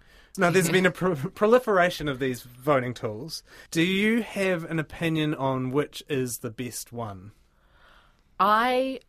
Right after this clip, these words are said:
Speaker 2: personally do enjoy On the Fence. I like the fact that you can rate things in terms of importance to you.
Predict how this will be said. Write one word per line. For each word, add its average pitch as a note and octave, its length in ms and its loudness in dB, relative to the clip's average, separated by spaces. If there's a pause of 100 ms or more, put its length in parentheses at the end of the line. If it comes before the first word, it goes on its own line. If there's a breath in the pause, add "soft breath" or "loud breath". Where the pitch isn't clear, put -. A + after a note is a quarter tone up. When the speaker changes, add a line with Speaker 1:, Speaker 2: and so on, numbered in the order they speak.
(140)
Speaker 2:
personally A3 1000 -4 (440)
do F#3 280 0
enjoy E3 640 -4
On D3 180 -6
the D3+ 60 -10
Fence. - 560 -14 (200)
I E3 100 0
like E3+ 300 0
the E3+ 80 -10
fact - 240 -10
that - 120 -10
you D#3+ 120 -10
can D#3 300 -10
rate D3+ 320 -6
things C#3+ 340 -12
in D3 80 -10
terms D3 240 -14
of C#3 80 -14
importance D3 540 -12
to - 100 -14
you. C3 260 -10